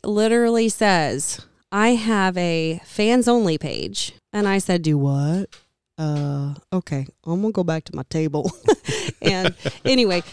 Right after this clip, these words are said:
she goes on. I said, "Well, what is your, what is your topic? What is the topic of your fans only?" And she said, "Um, Trump is daddy." <laughs> I'm like, "Oh my God." Okay. So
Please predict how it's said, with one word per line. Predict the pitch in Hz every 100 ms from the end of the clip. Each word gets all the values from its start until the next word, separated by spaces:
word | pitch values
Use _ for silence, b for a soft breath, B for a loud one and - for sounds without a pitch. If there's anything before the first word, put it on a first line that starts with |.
| B
she | - - 240 240
goes | 220 226 208
on. | 233 269 202 170
I | 220 233
said, | 240 226
"Well, | 214
what | 220
is | 247 208
your, | 208 208 180 -
what | 190 214
is | 214
your | 196 190 170
topic? | - - 247 - 156 -
What | 180 190
is | 190 -
the | 180 180 175 _
topic | - 208 196 180 185
of | 175
your | 175
fans | 165 180 170 170
only?" | 220 220 156
And | 160
she | -
said, | 175 180 175 - _
"Um, | 220 220 226 233 233 233 220 -
Trump | - 185 180
is | 262 359
daddy." | - 175 131 139 131 151 196 359 - _ -
<laughs> | - - - - - -
I'm | 196
like, | 180 160 -
"Oh | 151 147 147
my | 131 110
God." | 73 90 71 - - 180 175 - - _ 139 B B B _
Okay. | 156 151 147 147 B B B -
So | - 214 202 196